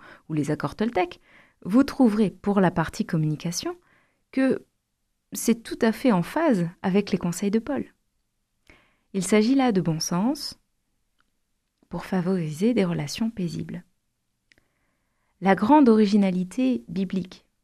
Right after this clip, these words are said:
la grande originalité de Paul, et c'est en ça, hein, qu'il se démarque des sagesses à la fois de son époque et de la nôtre,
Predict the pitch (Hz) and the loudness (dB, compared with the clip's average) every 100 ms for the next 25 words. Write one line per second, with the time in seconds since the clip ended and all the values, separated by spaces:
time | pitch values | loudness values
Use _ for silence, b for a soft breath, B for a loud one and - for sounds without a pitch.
0 | _ 165 160 226 208 160 151 156 156 139 | _ -6 0 4 4 4 0 -4 -4 -4
1 | 220 208 214 226 165 160 _ _ 175 175 | -4 -4 -4 -6 -6 -8 _ _ -6 -2
2 | 175 185 185 240 175 202 - 170 - 165 | 0 0 0 0 2 0 -4 -6 -4 0
3 | 175 180 170 - b b b - 175 - | 0 -2 -6 -16 b b b -4 -4 0
4 | 175 170 185 180 - b b 185 175 175 | 0 0 -2 -4 -12 b b -2 0 2
5 | 196 170 160 - 160 156 185 185 139 151 | 0 0 -2 -2 -4 -4 -6 -6 -6 -4
6 | 156 156 277 - | -4 -4 -6 -8